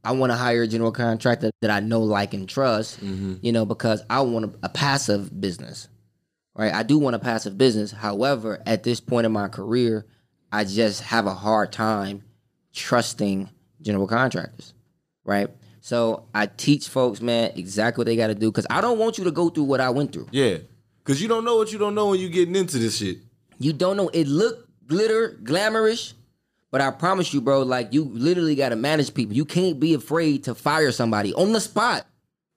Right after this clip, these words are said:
Speaker 1: I'm firing folks on the spot. "Yo, you done. Get off my site." "No, I ain't paying you." Fire fast, hire slow. So it takes a different type of person, bro,
Speaker 2: Mm-hmm.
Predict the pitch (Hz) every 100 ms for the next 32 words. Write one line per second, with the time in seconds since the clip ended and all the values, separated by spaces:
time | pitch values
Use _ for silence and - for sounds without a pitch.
0 | _ - 220 226 208 208 185 180 185 -
1 | 175 175 131 - 202 131 113 165 127 101
2 | 127 135 156 95 - - _ _ 131 143
3 | 147 131 - 123 - - _ _ _ _
4 | _ _ _ _ - 131 151 139 139 131
5 | 143 113 85 - _ _ _ _ _ _
6 | _ _ _ 113 143 160 165 160 147 160
7 | 151 131 - 147 92 - _ _ _ -
8 | 165 160 170 160 226 233 160 113 107 202
9 | 196 175 175 190 135 - - 170 - 98
10 | 98 101 120 - 104 101 101